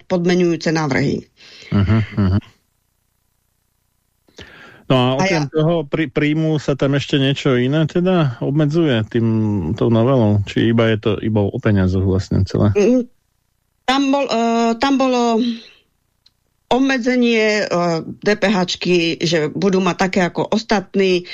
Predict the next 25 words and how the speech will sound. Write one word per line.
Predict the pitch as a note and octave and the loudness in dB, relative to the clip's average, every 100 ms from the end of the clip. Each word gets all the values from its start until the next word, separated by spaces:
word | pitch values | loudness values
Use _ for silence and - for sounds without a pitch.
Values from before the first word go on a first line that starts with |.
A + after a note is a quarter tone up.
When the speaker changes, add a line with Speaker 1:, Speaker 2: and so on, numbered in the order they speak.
| - | -10
Speaker 1:
potom | - G#3+ G3+ F#3 | -4 -2 0 -2
obmedzenie | - G#3+ A#3 G3+ G3+ G3 F#3+ | -2 0 0 2 0 0 -2
tej | F#3 - E3 | -2 -2 0
výšky | F#3 A#3+ - B3 | 0 -2 0 -2
dotácie, | G#3 G#3 G#3 F#3+ - G3 F#3+ F3+ | 0 0 -2 -2 -2 0 0 0
potom | F#3 F#3 F3+ | -2 -2 0
je | F3 | 0
tam, | F3+ E3 D#3+ D#3 D3+ | 0 -2 0 0 0
že | E3 G3 | 0 2
nebudú | G3+ F#3 F#3 | 2 0 0
mať | F3 E3+ | 0 0
na | F3 | 0
to | - | -2
päť | - G#3 G3+ | -2 0 0
rokov, | G3+ F#3+ F#3+ | 0 -2 -2
aby | F#3 F3+ E3+ E3 | 0 0 0 -2
ten | F3 E3 | -2 -2
zisk | D#3+ F#3 F3+ - - - | 0 0 0 -6 -10 -4
nejak | F#3+ F3 D#3+ D#3 | 0 2 0 -4
znova | - F#3 F3+ - _ - - - - | 0 2 2 -2 _ -20 -16 -14 -4
dali | G3+ F#3+ F3+ | 0 0 0
v | |
prospekt | G#3 G3 - F3+ | -2 -4 -4 -4
tých, | - D3 | -4 -6
e, | E3+ | -2